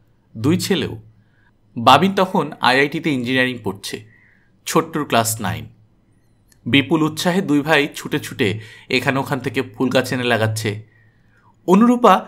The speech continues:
সামনের লনটার পরিচর্যা করছেন সারাদিন। বাবিনের আর ছোট্টুর ঘর পোস্টারে পোস্টারে ছেয়ে গেল। বাবিনের দেয়ালে ফিল্ম স্টার,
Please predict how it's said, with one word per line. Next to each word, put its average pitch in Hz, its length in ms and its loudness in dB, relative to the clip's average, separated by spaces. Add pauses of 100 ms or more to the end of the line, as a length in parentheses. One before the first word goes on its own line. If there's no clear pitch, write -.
সামনের 165 360 0
লনটার 151 360 4
পরিচর্যা 135 520 -2
করছেন 127 320 -4
সারাদিন। 107 520 -4 (800)
বাবিনের 160 460 6
আর 240 160 -2
ছোট্টুর 180 360 0
ঘর 147 280 4
পোস্টারে 139 440 -2
পোস্টারে 131 440 -4
ছেয়ে 120 220 -2
গেল। 110 300 -2 (640)
বাবিনের 127 460 4
দেয়ালে 139 280 4
ফিল্ম 143 260 -6
স্টার, 123 440 -6